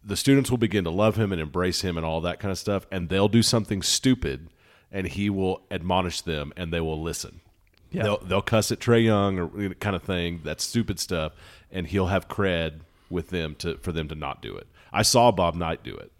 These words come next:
Speaker 1: There were times that the place went bananas and they did something stupid. And I remember one time Bob Knight walked up in front of the fans, in front of the students, and,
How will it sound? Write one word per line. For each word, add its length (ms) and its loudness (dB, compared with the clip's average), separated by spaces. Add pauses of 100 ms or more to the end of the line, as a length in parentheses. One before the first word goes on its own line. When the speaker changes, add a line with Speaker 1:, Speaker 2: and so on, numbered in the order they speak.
(120)
Speaker 1:
There 100 -2
were 80 -2
times 360 -4
that 120 -8
the 80 -10
place 320 -4
went 160 -8
bananas 720 -4 (300)
and 100 -6
they 60 -2
did 180 -2
something 300 -4
stupid. 640 -4
And 220 -10
I 60 0
remember 220 2
one 120 2
time 200 0
Bob 200 0
Knight 180 -2
walked 300 -2
up 100 -4
in 80 -12
front 240 -4
of 60 -8
the 80 -10
fans, 480 -8
in 80 -14
front 140 -6
of 40 -6
the 60 -10
students, 420 -8
and, 160 -12